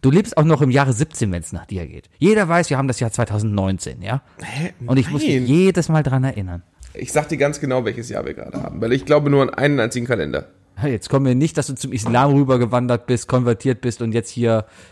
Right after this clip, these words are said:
Speaker 1: äh, das Jahr Alibaba fünfzehn hast.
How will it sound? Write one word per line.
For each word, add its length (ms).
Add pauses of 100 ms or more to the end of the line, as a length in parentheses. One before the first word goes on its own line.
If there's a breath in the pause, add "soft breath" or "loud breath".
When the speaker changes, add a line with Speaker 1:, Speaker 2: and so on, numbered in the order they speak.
(140 loud breath)
Speaker 1:
äh, 280
das 260 (220)
Jahr 920
Alibaba 600
fünfzehn 440
hast. 300